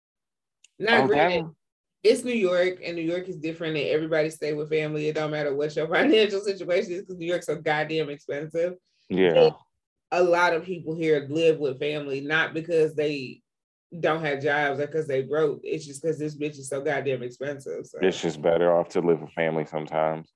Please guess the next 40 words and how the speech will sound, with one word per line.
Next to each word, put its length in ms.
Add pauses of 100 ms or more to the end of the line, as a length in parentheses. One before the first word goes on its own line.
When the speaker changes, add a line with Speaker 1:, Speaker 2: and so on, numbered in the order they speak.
Speaker 1:
Yeah, 420
like, 440
it's 320
ju-, 160
'cause 160
I 160
know 180
people 380
who, 100
with 280
great 280
jobs 460
that 180
they 160
still 580
live 280
with 280
their 160
parents, 640
<laughs> 0
like, 220
'cause 180
it's 260
just 300
easier, 400 (320)
'cause 220
it, 180
'cause 200
it's 220
one 340
helping 360
the 160
other 180
one 160
out. 360 (580)
Speaker 2:
Also, 260
too, 400
aren't 300
they, 400 (420)
um, 520